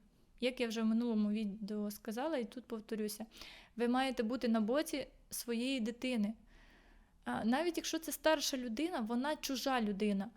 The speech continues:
Може, ця вчителька в-, не, психі-, психологічно нездорова, і, може, вона, вона була в стані афекта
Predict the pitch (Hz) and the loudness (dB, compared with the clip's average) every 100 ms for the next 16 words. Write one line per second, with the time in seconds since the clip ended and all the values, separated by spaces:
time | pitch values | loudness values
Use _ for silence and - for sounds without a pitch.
0 | - - 285 339 359 359 311 381 370 320 | -18 -6 0 2 4 2 2 0 0 -2
1 | 311 285 302 285 - 302 - 294 285 - | -4 -2 -6 -6 -4 -2 -2 -6 -4 0
2 | - 311 311 277 311 349 - 262 277 269 | 2 2 2 0 0 -2 -2 0 2 2
3 | 220 247 339 381 277 247 285 320 262 262 | 2 2 2 4 2 2 0 0 -2 -2
4 | 262 220 247 285 302 226 262 240 - - | -2 -2 -2 2 2 2 0 0 -2 -2
5 | 262 254 226 - 202 277 381 - 214 | 2 2 0 -2 -2 2 2 2 -6